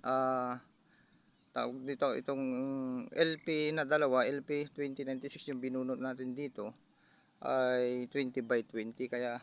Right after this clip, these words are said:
makikita natin yung gusto ng tanim natin. Yan, ipapakita ko sa inyo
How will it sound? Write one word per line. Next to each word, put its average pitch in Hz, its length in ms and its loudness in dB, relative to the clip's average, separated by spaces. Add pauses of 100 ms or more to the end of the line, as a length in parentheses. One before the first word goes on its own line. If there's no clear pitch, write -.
(120)
makikita 139 440 -8
natin 127 320 -4 (360)
yung 120 440 -8 (240)
gusto - 400 -12 (880)
ng 120 480 -8
tanim 110 320 -10
natin. 107 320 -12
Yan, 117 160 -4
ipapakita 147 480 -4
ko 151 80 -10
sa 156 160 -2
inyo 151 160 -6